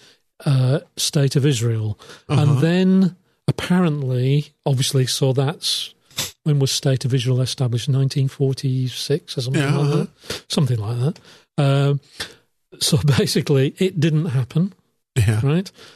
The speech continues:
Speaker 1: And then the people who predicted it said, "Ah, slight miscalculation."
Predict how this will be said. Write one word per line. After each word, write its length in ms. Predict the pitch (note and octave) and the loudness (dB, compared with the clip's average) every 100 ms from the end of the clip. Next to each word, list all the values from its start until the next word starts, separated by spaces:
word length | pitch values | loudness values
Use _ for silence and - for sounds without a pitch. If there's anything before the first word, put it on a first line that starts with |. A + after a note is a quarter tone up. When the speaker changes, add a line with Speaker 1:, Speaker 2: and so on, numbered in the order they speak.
| _ | _
Speaker 1:
And 220 | D#3+ D3 C#3+ | 0 2 2
then 440 | D#3 D3+ D3+ B2+ - _ - | 2 2 2 0 -4 _ -4
the 140 | C3 | -2
people 320 | - F#3+ F3+ | 0 0 2
who 100 | E3+ | 0
predicted 440 | D#3+ C3+ E3 F3 C3+ | 2 0 0 -2 -2
it 120 | A3 | -2
said, 300 | - D3 C3 - _ - | 0 0 -2 -6 _ -4
"Ah, 200 | D3+ - _ | -4 -4 _
slight 500 | - - D#3+ A#3+ - | -8 -2 0 0 0
miscalculation." 1300 | F3+ F3 - C#3+ - C3 B2+ C3 B2 - C3 C3 C3 | -2 -2 0 -2 0 -2 2 2 0 0 2 2 0